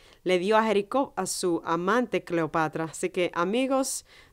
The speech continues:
no sé qué usted le ha dado a su, a su corazón, pero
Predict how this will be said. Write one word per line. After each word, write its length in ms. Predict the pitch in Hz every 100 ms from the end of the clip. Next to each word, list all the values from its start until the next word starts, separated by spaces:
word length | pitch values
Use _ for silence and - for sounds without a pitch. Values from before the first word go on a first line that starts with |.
| -
no 100 | 240
sé 200 | 302 294
qué 120 | 269
usted 200 | 254 220
le 80 | 202
ha 60 |
dado 340 | 185 175 175 -
a 100 | 170
su, 440 | - 180 165 160 - - _ _ _
a 80 | 175
su 180 | - 185
corazón, 680 | 185 170 175 233 269 302 294
pero 440 | 185 170 170 -